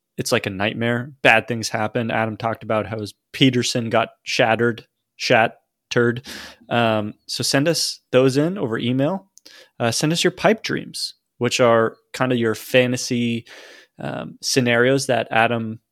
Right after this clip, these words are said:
would then take and, and say what tobacco and what pipe he would smoke, um, in those situations. Or if there's any other topics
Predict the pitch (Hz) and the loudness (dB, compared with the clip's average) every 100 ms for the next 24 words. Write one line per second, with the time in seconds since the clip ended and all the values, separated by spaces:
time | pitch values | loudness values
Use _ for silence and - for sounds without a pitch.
0 | _ _ 120 101 117 107 - 120 117 110 | _ _ -6 0 -2 -2 0 0 0 -6
1 | 101 110 104 104 - - 120 113 113 _ | -8 -10 -12 -12 -6 -2 0 0 -4 _
2 | - 131 123 120 117 113 - 113 107 110 | -4 -2 -2 0 2 2 2 -2 -2 -4
3 | - 113 110 - _ - 110 104 - 107 | -2 -2 -2 -6 _ -6 -6 -4 -6 -4
4 | 104 - - _ _ - - - - 123 | -6 -8 -20 _ _ -16 -14 -12 -6 -2
5 | 110 - - - 82 80 - 78 - _ | -2 -4 -6 -6 -6 -6 -6 -10 -14 _
6 | - _ _ _ - 196 247 202 175 175 | -20 _ _ _ 0 0 0 0 -2 -2
7 | 151 131 117 117 120 - - - | -2 0 0 0 -4 -6 -10 -10